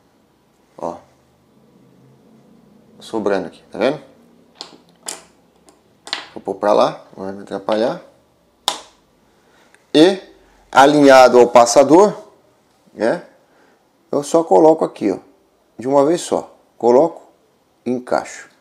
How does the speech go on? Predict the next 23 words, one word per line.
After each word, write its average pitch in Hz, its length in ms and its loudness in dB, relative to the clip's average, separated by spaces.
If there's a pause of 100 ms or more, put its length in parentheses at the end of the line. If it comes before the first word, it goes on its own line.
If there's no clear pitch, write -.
(640)
Pode 131 200 2
ver 143 140 0
que 135 120 -6
notou 131 300 2
que - 100 -2
ela 117 480 2
deu 120 220 0
uma, 110 280 2 (280)
foi 123 120 0
pra 143 180 4
fora, 202 440 2 (360)
mas 123 220 2
antes 147 220 0
disso 127 340 0
eu 113 60 2
pego 117 260 4
aqui, 160 280 2
ó, 107 180 4 (1000)
eu 110 220 4
alinho. 139 480 2 (3250)
Pronto, 98 320 -4
perfeito. 117 580 -4 (680)
E 170 300 0